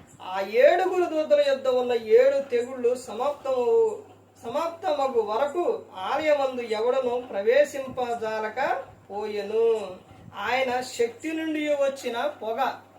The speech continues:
ఆయన శక్తి మహా శక్తివంతమైనది. అర్థమైందండి? ఇప్పుడు ఈ గ్రంథంలో దేవుని శక్తి ఎంత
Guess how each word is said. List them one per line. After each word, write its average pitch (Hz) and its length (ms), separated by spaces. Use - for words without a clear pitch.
ఆయన 240 240
శక్తి 302 840
మహా 262 600
శక్తివంతమైనది. 240 920
అర్థమైందండి? 214 540
ఇప్పుడు 269 420
ఈ 285 220
గ్రంథంలో 330 720
దేవుని 339 460
శక్తి 269 640
ఎంత 262 300